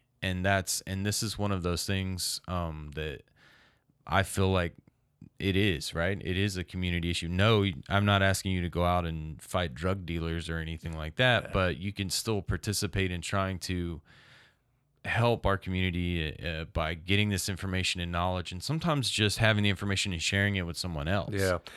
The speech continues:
Speaker 2: You know, I've, I've been touring around different, uh, different organizations, even different cities talking about it. And here's a, who I, what I always tell them. It's not about me. It's not about the city of Crestview.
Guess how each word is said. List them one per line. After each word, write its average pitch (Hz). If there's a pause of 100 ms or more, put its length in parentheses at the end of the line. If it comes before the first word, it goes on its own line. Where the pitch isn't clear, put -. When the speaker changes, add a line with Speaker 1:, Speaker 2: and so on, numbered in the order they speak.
(220)
Speaker 2:
You 165
know, 156
I've, 139
I've 139
been 127
touring 127
around 113
different, 104
uh, 104
different 113
organizations, 113
even 107
different 104
cities 113
talking 110
about 104
it. - (340)
And 110
here's 185
a, 139
who 135
I, 117
what 120
I 135
always 113
tell 104
them. - (720)
It's 131
not 151
about 131
me. 107
It's -
not 139
about 135
the 113
city 127
of 110
Crestview. 113